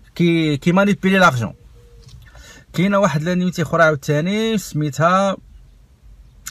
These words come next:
آه، فيها ميتين درهم، آه، كتسمى، آه، انديميتي دو ساليسيور.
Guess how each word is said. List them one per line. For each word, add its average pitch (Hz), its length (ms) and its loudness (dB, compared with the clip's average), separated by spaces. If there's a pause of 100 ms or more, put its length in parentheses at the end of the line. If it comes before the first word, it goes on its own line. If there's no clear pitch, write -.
(460)
آه، 165 300 0
فيها 151 260 0
ميتين 147 360 -2
درهم، 151 380 0 (520)
آه، 147 380 0
كتسمى، 143 460 -4
آه، 175 360 0 (800)
انديميتي 147 720 -2
دو 143 180 -2
ساليسيور. 131 920 -4